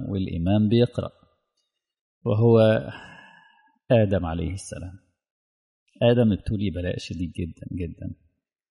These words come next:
قليل منا من ينتبه لبلاء آدم. إيه بلاء سيدنا آدم؟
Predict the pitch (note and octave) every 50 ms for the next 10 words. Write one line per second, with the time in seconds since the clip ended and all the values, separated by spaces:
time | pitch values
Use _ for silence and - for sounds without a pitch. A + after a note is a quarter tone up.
0 | _ _ - B2 A#2 A#2+ C#3+ D3+ C#3+ C#3+ C3 A#2+ B2+ B2+ B2+ B2 B2 B2 B2 B2+
1 | C3 - - - - - - - - A2+ A2+ G#2+ G#2+ G#2+ G#2 G#2 G2+ - A2 G2+
2 | G#2+ G#2 G2+ - - _ _ _ _ _ _ _ - - G2 F#2 F#2+ F#2 F#2 F#2+
3 | F#2 F2 F#2 F#2 F2+ - - _ - A#3 C3+ G2+ E2 E2+ D#2+ - - - - -
4 | _ _ _ _ _ _ _ _ _ _ _ _ _ _ _ _ _ _ _ _
5 | _ _ _ _ - C#3 D3 F3 D#3+ D#3+ D3+ D3 D3 C3 - - - A2+ A2 G#2+
6 | F#2+ F#2+ F2 E2 E2 E2 - -